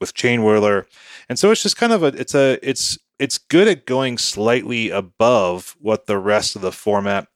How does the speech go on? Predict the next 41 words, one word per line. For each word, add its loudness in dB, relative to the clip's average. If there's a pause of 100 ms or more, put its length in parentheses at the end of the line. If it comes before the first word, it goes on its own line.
(180)
does 2
with -2
some -2
of -2
the -2
smaller 2 (460)
aggro 0
decks, 0
but 0
it 2
sort 2
of -2 (100)
still 2
exists 0
in -4
that -4 (260)
bad 2 (320)
area 4
where, 2
like -2
you -8
said, -2
Stan, -2
is -6
the -6
clock 0
is -6
not -8
great. -2 (720)
And -4
it -6
definitely 0
doesn't 0
have 0
the -4
clock, -2 (120)
like -6
Dom 0
was -4
talking -6
about, -4